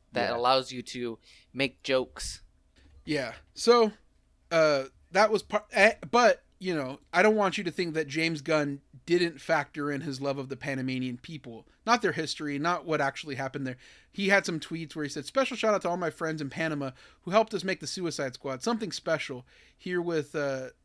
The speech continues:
Speaker 3: you know, Al-, Alice Braga and the whole slew of wonderful Corto Maltese background actors who are the ultimate warriors standing out in the heat for hours on <laughs> end." So not only did they have these, like, extras just fucking miserably standing around,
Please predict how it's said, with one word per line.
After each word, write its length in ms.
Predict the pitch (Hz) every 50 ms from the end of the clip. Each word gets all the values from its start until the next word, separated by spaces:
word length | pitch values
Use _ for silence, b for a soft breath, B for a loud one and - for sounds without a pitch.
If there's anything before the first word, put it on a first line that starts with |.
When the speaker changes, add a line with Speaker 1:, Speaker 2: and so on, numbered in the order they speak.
| _ _ 147 - _ _
Speaker 3:
you 160 | - 180 151
know, 200 | 139 131 123 127 -
Al-, 440 | - 151 165 170 170 165 156 156 156 160 - _ _ _ _ _ _ _ _ _ _ _
Alice 340 | - 151 170 175 175 170 156
Braga 500 | - - 160 156 160 160 160 160 151 156
and 140 | 143 143 143
the 40 | 143
whole 200 | - 180 185 170
slew 380 | - - - 175 170 170 160
of 100 | 151 135
wonderful 420 | 131 135 165 202 208 185 - 202 170
Corto 320 | - - - 180 185 185
Maltese 380 | 175 165 151 - - 185 170 - b b b b b _
background 400 | 185 196 - - 190 165 151 147
actors 360 | 139 131 - - 135 127 - b b b b b
who 100 | _ 165
are 40 | 151
the 120 | 151 147 -
ultimate 360 | 190 226 240 - 233 233 208 151
warriors 560 | 143 143 151 165 185 175 147 135 123 123 -
standing 420 | - - - 170 185 202 196 180
out 120 | 175 170 165
in 80 | 151
the 80 | 147 139
heat 240 | - - 180 185 -
for 180 | _ - - - -
hours 400 | 143 151 170 180 185 180 160 151
on 240 | 160 151 147 151 - -
<laughs> 40 |
end." 280 | - 151 143 220 214 - B B B B B 359 240
So 100 | - 196
not 220 | 196 214 240 262
only 260 | 254 233 226 220 208
did 160 | 196 175 170 160
they 140 | 170 160
have 240 | 151 185 185 175 165
these, 200 | 170 170 170 151
like, 140 | 175 156 156 135
extras 420 | 156 160 170 - - - 165 156 151
just 160 | 156 147 -
fucking 640 | - 165 160 165 165 151 151 147 151 151 156 156
miserably 560 | 156 156 165 147 160 180 175 165 160 165 160
standing 400 | - - - 160 147 147 160 160
around, 480 | 151 139 139 139 143 147 143 143 139 131